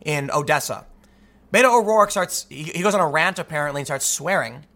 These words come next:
because Beto knows he doesn't stand out. Beto knows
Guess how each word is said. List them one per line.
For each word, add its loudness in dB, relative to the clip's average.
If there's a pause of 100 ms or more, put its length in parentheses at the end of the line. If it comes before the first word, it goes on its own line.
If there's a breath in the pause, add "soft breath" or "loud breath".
(680 soft breath)
because 0
Beto 2
knows 0
he -12
doesn't -6
stand -6
out. -8 (480 soft breath)
Beto 0
knows -2